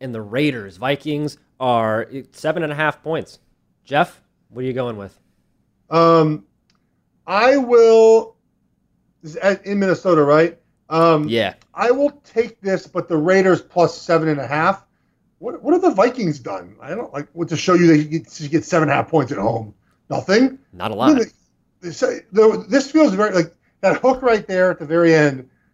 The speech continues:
Speaker 2: feels very much like a backdoor cover, Carr coming down the field late in the game, just puts a touchdown in, and they covered the very end.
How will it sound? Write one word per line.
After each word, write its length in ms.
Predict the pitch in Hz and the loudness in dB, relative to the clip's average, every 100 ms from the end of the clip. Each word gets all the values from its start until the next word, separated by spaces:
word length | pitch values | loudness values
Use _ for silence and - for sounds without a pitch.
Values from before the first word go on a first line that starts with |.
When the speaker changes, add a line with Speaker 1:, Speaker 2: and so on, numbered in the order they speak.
| _ | _
Speaker 2:
feels 200 | 175 147 | -4 -2
very 220 | 147 190 | 2 2
much 280 | 180 170 165 | 4 0 0
like 340 | 156 151 147 - _ _ | 2 2 2 -6 _ _
a 80 | 123 | -16
backdoor 580 | 113 165 165 - 170 160 | -2 0 0 0 0 0
cover, 440 | 170 156 156 151 | 0 0 2 0
Carr 320 | 151 170 165 | 0 0 0
coming 220 | 160 170 | 0 -6
down 160 | 151 151 | -4 -4
the 60 | 143 | -6
field 280 | 170 156 | -2 0
late 100 | 147 156 | 0 -2
in 60 | |
the 60 | 147 | -4
game, 500 | 131 143 143 143 123 _ _ | -4 -2 -2 -4 -6 _ _
just 260 | 147 120 - | -10 -10 -6
puts 160 | 190 | -6
a 40 | 170 | -2
touchdown 520 | 180 170 170 156 151 | -2 -2 0 2 4
in, 220 | 147 147 | 4 2
and 120 | 147 | -2
they 100 | 135 | -10
covered 340 | 127 156 147 139 | -4 -2 -2 -6
the 80 | |
very 280 | 131 135 135 | -8 -8 -6
end. 240 | 131 127 | -6 -8